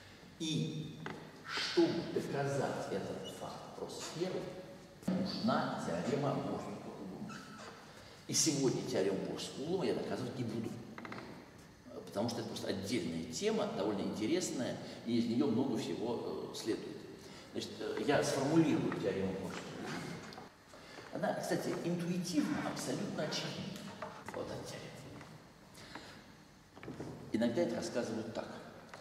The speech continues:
Пусть по одной оси мы откладываем температуру, по другой оси откладываем давление. В любой момент времени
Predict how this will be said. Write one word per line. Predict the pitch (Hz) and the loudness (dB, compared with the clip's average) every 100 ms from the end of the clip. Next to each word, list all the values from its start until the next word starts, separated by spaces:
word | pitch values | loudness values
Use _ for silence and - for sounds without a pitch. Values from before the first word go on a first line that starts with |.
| - - - - | -14 -14 -6 0
Пусть | 160 - | 0 2
по | 113 120 | 6 6
одной | 269 135 101 | 6 4 4
оси | - - - 262 - - - - | 2 2 4 2 2 -6 -8 2
мы | 123 - | 4 6
откладываем | 120 - - 160 165 139 131 - | 4 2 2 4 6 6 6 6
температуру, | 123 117 117 - - - - - - - - - - - - - - | 4 6 4 2 0 -4 -6 -10 -14 -16 -18 -20 -18 -18 -16 -10 0
по | - | 2
другой | 127 127 180 190 110 | 4 4 6 6 6
оси | - - - | 2 0 -2
откладываем | - - 123 131 120 110 | -4 2 4 4 4 4
давление. | 101 95 95 - - - - - - - - - - - - - | 4 4 2 0 -4 -6 -10 -14 -18 -20 -20 -20 -20 -20 -20 -6
В | 107 | 2
любой | 117 113 - 165 | 4 6 8 8
момент | 101 - - - | 8 2 0 -2
времени | - | -4